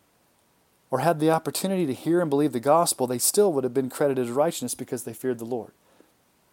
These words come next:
Okay, so this is a category of persons who can receive eternal life apart from conscious faith in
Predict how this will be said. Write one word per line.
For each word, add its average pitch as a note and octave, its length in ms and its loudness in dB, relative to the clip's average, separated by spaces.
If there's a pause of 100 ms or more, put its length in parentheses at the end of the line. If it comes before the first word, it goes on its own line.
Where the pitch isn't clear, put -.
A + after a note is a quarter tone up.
(680)
Okay, A#2 280 -8 (460)
so F#3 540 6 (300)
this C3 680 4
is G3 120 0
a E3 60 0
category F3+ 640 8
of B2 160 2
persons C3 1040 0 (840)
who E3+ 100 -2
can D3+ 220 2
receive F3+ 360 2
eternal E3 360 2
life F3+ 280 4
apart F#3 360 4
from D3+ 120 -6
conscious - 520 -2
faith C#3 440 0
in B2 340 -4